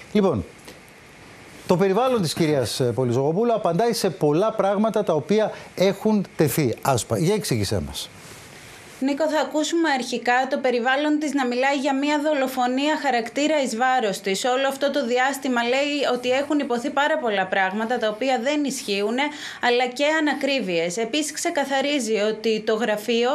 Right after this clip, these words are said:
Speaker 2: λειτουργεί κανονικά. Οι εργαζόμενοι έχουν πληρωθεί και ότι γι' αυτό έχει φροντίσει η ίδια η Σοφία Πολυζωγοπούλου.
Speaker 1: Να πούμε ότι είναι το
Speaker 2: Τε-
Speaker 1: κομμάτι αυτό που, α, στην ουσία, α, α, το περιβάλλον της κυρίας Πολυζωγοπούλου απαντάει σε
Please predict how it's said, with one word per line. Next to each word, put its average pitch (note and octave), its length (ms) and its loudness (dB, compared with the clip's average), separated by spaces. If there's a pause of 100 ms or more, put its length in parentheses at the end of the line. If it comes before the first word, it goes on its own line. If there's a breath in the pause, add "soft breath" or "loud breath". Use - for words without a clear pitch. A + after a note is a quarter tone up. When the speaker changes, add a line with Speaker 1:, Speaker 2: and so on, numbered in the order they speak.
(120)
Speaker 2:
λειτουργεί B3 600 0
κανονικά. C4 640 0 (480 loud breath)
Οι A#3+ 100 2
εργαζόμενοι C4 680 2 (220)
έχουν D4+ 260 0
πληρωθεί G#3+ 500 0
και C4 140 -2
ότι B3+ 140 -2
γι' A3 140 0
αυτό G#3 280 0 (160)
έχει D#4 160 -4
φροντίσει C#4+ 540 -2
η C4 220 -4 (120)
ίδια D4 280 -2
η B3+ 40 -2
Σοφία C4+ 420 -2
Πολυζωγοπούλου. A#3 840 -2
Speaker 1:
Να C3+ 160 0
πούμε F#3+ 160 0
ότι A3+ 120 0
είναι B3 100 0
το B3 60 0
Speaker 2:
Τε- B3+ 80 -2
Speaker 1:
κομμάτι F#3 340 0
αυτό D#3+ 360 0 (100)
που, D#3 240 2 (280 loud breath)
α, A#2+ 100 -2 (240)
στην D#3 240 0
ουσία, E3 500 0 (300 loud breath)
α, D3+ 100 0
α, F#2+ 260 0 (540)
το D#3 80 2
περιβάλλον E3 360 2
της D#3 80 -4
κυρίας G3 200 0
Πολυζωγοπούλου E3+ 500 2
απαντάει F3 560 0
σε F3+ 260 -2